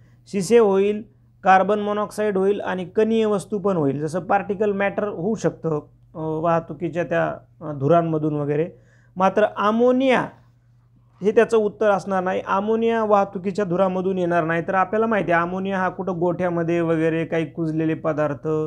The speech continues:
किंवा जिथं आपण गुरे बांधतो अशा ठिकाणी अमोनियाची निर्मिती होते,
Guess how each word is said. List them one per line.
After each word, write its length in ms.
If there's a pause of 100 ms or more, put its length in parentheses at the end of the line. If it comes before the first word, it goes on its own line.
(640)
किंवा 440 (320)
जिथं 180
आपण 280
गुरे 300
बांधतो 420
अशा 260
ठिकाणी 380
अमोनियाची 600
निर्मिती 380
होते, 500